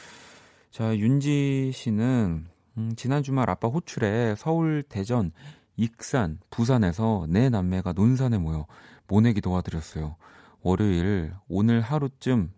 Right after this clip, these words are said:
좀 피곤하기 시작했지만 뭔, 왠지 뿌듯한 주말을 보낸 것 같아 기분은 좋으네요." 라고. 야. 뭐, 그리고 또 오랜만에 이 네 남매, 또 가족이 다 모인 거니까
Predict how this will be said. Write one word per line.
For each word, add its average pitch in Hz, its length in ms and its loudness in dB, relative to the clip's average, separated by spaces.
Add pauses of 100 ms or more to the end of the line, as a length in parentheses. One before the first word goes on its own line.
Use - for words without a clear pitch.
좀 143 200 0
피곤하기 160 440 -2
시작했지만 131 580 -4 (580)
뭔, 95 280 0
왠지 113 520 0 (200)
뿌듯한 170 460 -2
주말을 110 360 2
보낸 104 280 0
것 101 80 0
같아 87 260 -6
기분은 135 440 0
좋으네요." 95 460 0 (100)
라고. 67 320 -12 (140)
야. - 40 -20 (1160)
뭐, 107 100 0
그리고 120 220 2
또 123 180 2
오랜만에 127 640 2
이 95 100 0
네 87 160 0
남매, 87 560 -2
또 - 100 -12
가족이 117 440 -4
다 - 180 -8
모인 101 360 0
거니까 87 720 -6